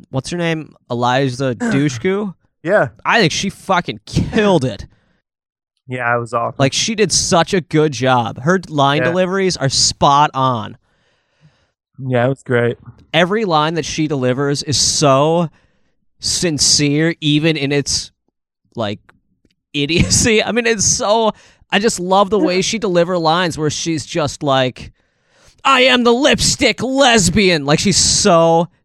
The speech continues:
Speaker 2: Oh,
Speaker 1: dead
Speaker 2: yeah.
Speaker 1: serious.
Speaker 2: She was going for it. It was awesome.
Speaker 1: I love that she owns it.
Speaker 2: There's an, like, that many, like, pieces off hers, but, like, even hearing, like, 'cause I got the whole audio track and listening to her record.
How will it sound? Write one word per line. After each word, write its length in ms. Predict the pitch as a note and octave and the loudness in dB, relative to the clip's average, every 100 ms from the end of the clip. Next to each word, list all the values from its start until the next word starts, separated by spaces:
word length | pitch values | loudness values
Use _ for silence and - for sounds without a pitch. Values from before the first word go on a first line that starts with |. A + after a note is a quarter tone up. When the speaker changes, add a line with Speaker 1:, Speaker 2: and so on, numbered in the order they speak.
| _ | _
Speaker 2:
Oh, 120 | C3+ | 2
Speaker 1:
dead 320 | B2+ D3+ D3+ | 4 4 4
Speaker 2:
yeah. 60 | A#2+ | 2
Speaker 1:
serious. 800 | - - E3 C#3 C3 G#2+ G#2 - - _ _ _ _ _ | -2 -2 0 0 -2 -4 -6 -8 -10 _ _ _ _ _
Speaker 2:
She 140 | - | -12
was 120 | C3+ A#2+ | -10 -4
going 300 | C3+ C3 B2+ | -2 -2 -4
for 300 | C3+ C3+ C3 | -2 0 0
it. 100 | - | 0
It 100 | E3 | 0
was 140 | D#3 | 2
awesome. 440 | C#3 D3+ D#3+ C3+ - _ _ _ - | 2 0 0 -6 -8 _ _ _ -2
Speaker 1:
I 100 | E3+ | -2
love 320 | E3+ A#3 G#3+ | 2 2 4
that 120 | F#3 | 0
she 220 | - C3+ | 0 -4
owns 240 | A2 G#2 G2+ | -4 -6 -10
it. 100 | - | -14
Speaker 2:
There's 520 | - G2+ D#3 G3+ E3+ | -16 -2 2 4 4
an, 260 | D3+ C#3+ C#3+ | 2 0 -2
like, 300 | D3+ C3+ - | -2 -2 -2
that 240 | D3 D3 | -2 0
many, 320 | D#3+ D#3+ D#3+ | 0 0 0
like, 240 | C#3+ C#3+ C3+ | -2 -4 -2
pieces 340 | D#3+ E3 D#3+ | -4 -4 -2
off 200 | C#3+ C3 | -2 0
hers, 260 | C#3+ E3 D3+ | 0 -2 -2
but, 120 | C3+ | -4
like, 200 | C3 B2 | -4 -2
even 220 | D#3 D3 | 2 4
hearing, 480 | B2 C#3 C3+ B2 A#2+ | 4 4 4 4 4
like, 160 | A#2+ A#2+ | 4 2
'cause 120 | B2 | 0
I 60 | |
got 180 | B2+ B2 | 2 2
the 120 | B2+ | 0
whole 240 | G#2+ B2 A#2+ | 2 4 4
audio 280 | A#2 B2+ C3 | 2 2 2
track 280 | - B2+ | 2 0
and 100 | B2+ | 2
listening 280 | B2+ - B2+ | 0 2 2
to 100 | A#2 | 4
her 140 | A#2+ B2 | 2 0
record. 440 | A#2 C3 B2+ D3 | 0 0 2 0